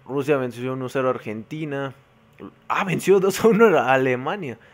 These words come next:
Y Argentina uno a cero a Francia. Esos dos, Colombia, Italia y Brasil y Chile, ya lo hemos visto. Entonces fue Brasil contra Rusia. Ganó Brasil dos a uno, dos a cero, perdón.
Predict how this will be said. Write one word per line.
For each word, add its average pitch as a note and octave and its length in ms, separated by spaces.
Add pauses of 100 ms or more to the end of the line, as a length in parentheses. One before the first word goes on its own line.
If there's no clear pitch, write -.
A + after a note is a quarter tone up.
(640)
Y C#3 140
Argentina D3 1200 (1200)
uno C3 220
a B2 40
cero B2+ 220
a A2+ 60
Francia. C#3+ 1040 (140)
Esos A2 520
dos, A2 360
Colombia, A2+ 420
Italia A2 340
y A2 60
Brasil G#2 360
y G#2 60
Chile, A2+ 260
ya A2 80
lo G2+ 100
hemos G2+ 120
visto. C#3 380 (640)
Entonces B2 340
fue C#3 140
Brasil C3 540
contra A2 400
Rusia. E3 560 (560)
Ganó A#2+ 260
Brasil A#2+ 320
dos A#2+ 240
a G2+ 60
uno, C#3 340
dos B2 200
a G#2+ 40
cero, C#3 300
perdón. C3+ 320